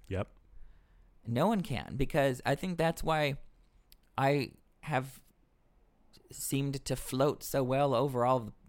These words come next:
Speaker 2: all of the challenges in the church, is that I have dug deep into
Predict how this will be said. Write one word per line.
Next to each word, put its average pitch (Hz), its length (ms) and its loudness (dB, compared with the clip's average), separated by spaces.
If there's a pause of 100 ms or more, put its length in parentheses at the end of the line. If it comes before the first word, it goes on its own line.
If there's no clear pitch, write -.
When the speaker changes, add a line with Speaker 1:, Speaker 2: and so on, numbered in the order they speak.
(140)
Speaker 2:
all 127 160 -2
of 120 80 -6
the 107 80 -6
challenges 127 540 -4
in 107 80 -4
the 107 80 -6
church, - 580 -4 (680)
is 127 240 -4
that - 220 -2
I 143 460 2 (340)
have 127 160 -4 (220)
dug 117 380 -2
deep 143 340 -4
into 156 680 -4